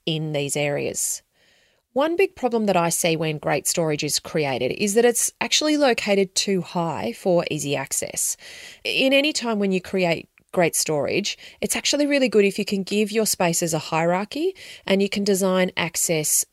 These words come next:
to it in that way. So what do I mean? Well, what will need to be accessed all the time? How can you design your storage to assist with easy access? What only needs to be accessed once or twice a month or at certain times of the year? You know, say linen for a guest room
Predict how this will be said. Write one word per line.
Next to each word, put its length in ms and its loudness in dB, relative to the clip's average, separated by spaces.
to 200 0
it 140 0
in 160 -4
that 180 -6
way. 300 -4
So 320 2
what 120 -2
do 80 4
I 140 4
mean? 420 -2
Well, 240 4
what 380 2
will 140 0
need 220 2
to 100 0
be 100 2
accessed 460 0
all 160 2
the 80 -2
time? 400 -8
How 260 0
can 180 -2
you 120 0
design 340 2
your 140 2
storage 480 -2
to 100 0
assist 480 0
with 160 0
easy 340 0
access? 640 -2
What 220 4
only 220 2
needs 200 0
to 100 -2
be 80 0
accessed 520 -2
once 220 -4
or 40 0
twice 320 -6
a 60 -6
month 560 -4
or 140 4
at 100 2
certain 320 0
times 320 -6
of 80 -6
the 80 -6
year? 320 -4
You 100 -4
know, 120 2
say 200 2
linen 300 2
for 180 -2
a 80 2
guest 340 0
room 360 2